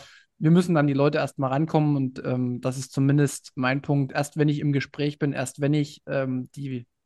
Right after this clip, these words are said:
die Funktionsweise zeige, öffnen sich für viele auch die Türen außerhalb der theoretischen Auseinandersetzung mit Bitcoin.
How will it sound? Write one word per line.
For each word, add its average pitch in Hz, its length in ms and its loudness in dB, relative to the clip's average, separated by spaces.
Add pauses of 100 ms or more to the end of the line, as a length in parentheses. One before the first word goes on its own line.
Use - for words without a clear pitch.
die 143 80 -6
Funktionsweise 147 800 2
zeige, 139 420 0
öffnen 139 320 -2
sich 127 320 -8
für 135 140 -4
viele 165 360 4
auch 139 160 -2
die 131 140 -6
Türen 151 360 4 (260)
außerhalb 139 520 0
der 127 160 -2
theoretischen 135 540 0
Auseinandersetzung 127 720 0
mit 120 140 -6
Bitcoin. 135 400 -4